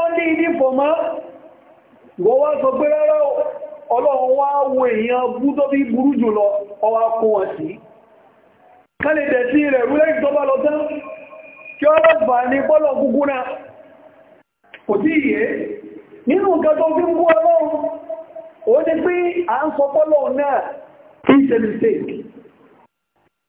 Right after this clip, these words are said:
Bó ṣe ń bú náà nù, tó bá ti jọ pé èèyàn bú làwọn sàhábà lọ́dọ̀ rẹ̀. Ọlọ́run ṣe mistake. Nínú Quran,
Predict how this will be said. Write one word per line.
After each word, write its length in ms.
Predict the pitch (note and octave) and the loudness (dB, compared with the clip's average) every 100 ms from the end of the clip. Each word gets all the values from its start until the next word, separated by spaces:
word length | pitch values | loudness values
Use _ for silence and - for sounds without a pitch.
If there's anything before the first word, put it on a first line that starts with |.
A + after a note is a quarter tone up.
| - | -18
Bó 180 | - C4+ | -2 0
ṣe 140 | C#4 | 2
ń 140 | D#4 D4 | 0 2
bú 160 | D4 | 2
náà 160 | C#4+ D#4 | 2 2
nù, 300 | C4+ B3+ B3 | 0 0 0
tó 100 | A#3+ | 0
bá 120 | B3 C#4 | 0 -2
ti 100 | C#4 | 0
jọ 120 | D4+ | -2
pé 180 | D#4 D#4 D4+ - | 0 0 -2 -6
èèyàn 420 | - G3+ G#3+ A3+ A3+ | -2 0 2 0 0
bú 200 | G#3 C#4+ | 0 2
làwọn 280 | C4+ G3+ G3+ | 2 0 -2
sàhábà 400 | G3+ G3 A#3 A3 | -2 0 0 0
lọ́dọ̀ 380 | F#3 G3 F#3+ D#3+ | 0 0 0 0
rẹ̀. 160 | D#3+ D#3 - - - _ _ _ - - | -2 -4 -10 -18 -20 _ _ _ -20 -10
Ọlọ́run 440 | - G#3+ B3 A3+ | -2 0 2 0
ṣe 120 | G3 F#3 | -2 -2
mistake. 580 | F3+ - G3 - - - - _ _ _ _ _ - | -2 0 -2 -2 -6 -12 -18 _ _ _ _ _ -10
Nínú 340 | - A3+ G#3+ | -2 0 0
Quran, 460 | F3 F3 F3+ G3+ E3+ | 0 -2 -2 -2 -4